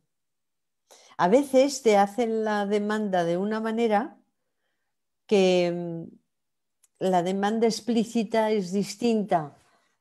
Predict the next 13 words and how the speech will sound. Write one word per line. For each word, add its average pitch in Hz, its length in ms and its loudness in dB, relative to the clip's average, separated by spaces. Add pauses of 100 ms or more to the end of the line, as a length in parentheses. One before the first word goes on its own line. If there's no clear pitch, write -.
(120)
a, 156 640 0 (440)
a 165 100 -6
la 156 440 2
demanda 160 920 0
real, 175 580 0
¿no? 190 360 -4 (1000)
Eh, 180 600 0 (140)
y 220 100 0
hay 208 120 2
que 233 120 4
descubrirla. 202 720 0 (720)
Entonces, 190 420 0
bueno, 180 380 -2